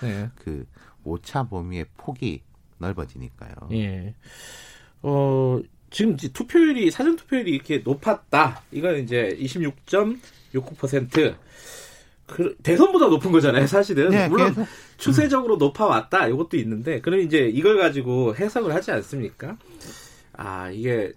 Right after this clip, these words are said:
Speaker 1: 정권을 심판하는 분노가 높아졌기 때문이다. 혹은 뭐, 우리의
Speaker 2: 그렇죠.
Speaker 1: 지지층이 이제 결집을 한 거다.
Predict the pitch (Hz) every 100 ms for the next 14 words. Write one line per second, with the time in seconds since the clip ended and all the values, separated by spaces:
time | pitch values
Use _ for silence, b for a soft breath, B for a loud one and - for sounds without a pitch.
0 | - - 135 131 175 165 143 180 - 170
1 | 143 120 107 127 127 127 113 - 127 127
2 | 127 131 131 123 120 - b b b 135
3 | 127 117 110 104 113 139 151 139 135 127
4 | 113 - B 160 139 151 202 151 135 127
5 | 110 113 107 127 127 165 143 170 180 131